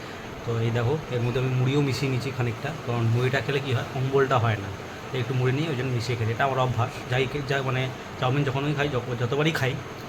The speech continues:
ওর মধ্যে একটু মুড়ি মিশিয়ে নিই। তো চলো কথা না বাড়িয়ে খেয়ে নিলাম, আর ব্লগটা আজকে এখানে এন্ড করলাম। দেখা হচ্ছে তোমাদের সাথে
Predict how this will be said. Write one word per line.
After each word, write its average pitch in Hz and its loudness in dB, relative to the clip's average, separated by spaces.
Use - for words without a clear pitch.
ওর 123 0
মধ্যে 127 0
একটু 139 -2
মুড়ি 123 2
মিশিয়ে 117 0
নিই। 98 -4
তো 123 -4
চলো 135 2
কথা 117 -2
না 120 0
বাড়িয়ে 131 0
খেয়ে 123 2
নিলাম, 151 0
আর 113 -4
ব্লগটা 123 -4
আজকে 131 -2
এখানে 143 -2
এন্ড 127 -2
করলাম। 151 0
দেখা 117 0
হচ্ছে 131 -2
তোমাদের 123 -4
সাথে 156 -6